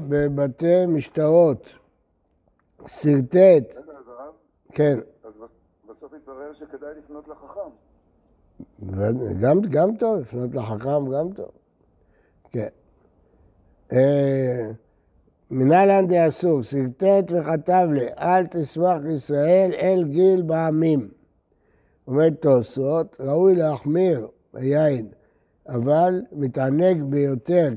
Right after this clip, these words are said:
Speaker 1: קין ודמיך וזמרה, מתעורר וישן עם שירה. בשיר של מצווה שרי, כגון בשעת חופה,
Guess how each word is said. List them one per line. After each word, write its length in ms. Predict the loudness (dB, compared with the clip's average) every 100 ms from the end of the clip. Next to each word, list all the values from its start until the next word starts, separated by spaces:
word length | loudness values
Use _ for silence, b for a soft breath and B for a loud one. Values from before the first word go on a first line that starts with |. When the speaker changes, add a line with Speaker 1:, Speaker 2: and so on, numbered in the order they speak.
| -8
Speaker 1:
קין 400 | -4 0 2 0
ודמיך 600 | -2 -4 -2 0 0 -2 -4
וזמרה, 640 | -6 -2 0 0 -2 -6
מתעורר 640 | -10 -10 -8 -2 0 0 2
וישן 640 | 0 -2 -2 0 2 0 -4 b b b
עם 200 | -4 -4
שירה. 540 | -2 0 2 2 2 -4 _ _ _ _ _ -12
בשיר 400 | -10 2 2 4
של 180 | 2 0
מצווה 540 | 0 -2 -4 -2 -2
שרי, 480 | 0 4 4 4 -4 -8
כגון 380 | -4 0 0
בשעת 380 | -2 -4 -4 -4
חופה, 480 | -4 -10 -2 2 2